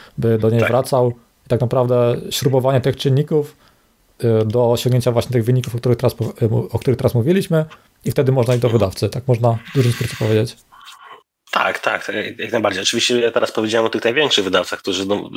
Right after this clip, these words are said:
Speaker 2: z racji tego, że są najwięksi, mogą być bardzo wybredni, ale wiesz, jeżeli masz, e, fajnie wyglądającą grę hyper casual i masz tą retencję czterdzieści, czterdzieści pięć procent,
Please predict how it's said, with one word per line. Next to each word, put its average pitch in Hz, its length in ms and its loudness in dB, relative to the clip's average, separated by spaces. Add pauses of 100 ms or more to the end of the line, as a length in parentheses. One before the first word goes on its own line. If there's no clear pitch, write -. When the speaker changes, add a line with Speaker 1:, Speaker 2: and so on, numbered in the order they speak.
Speaker 2:
z 95 40 -6
racji 98 220 -4
tego, 95 160 -2
że 95 60 -4
są 101 120 -6
najwięksi, 98 460 -2
mogą 92 240 -2
być 90 140 -4
bardzo 90 260 -2
wybredni, 90 440 -4 (720)
ale 98 420 -2
wiesz, 92 240 -2
jeżeli 107 220 -2
masz, 110 400 0
e, 90 380 -4
fajnie 104 340 -2
wyglądającą 95 600 -2
grę 95 120 -2
hyper - 300 -2
casual 90 680 -2 (260)
i 87 140 -18
masz 92 240 -2
tą 95 140 -2
retencję 92 420 -4
czterdzieści, 95 440 -2
czterdzieści - 360 -4
pięć 95 200 -4
procent, 104 380 -2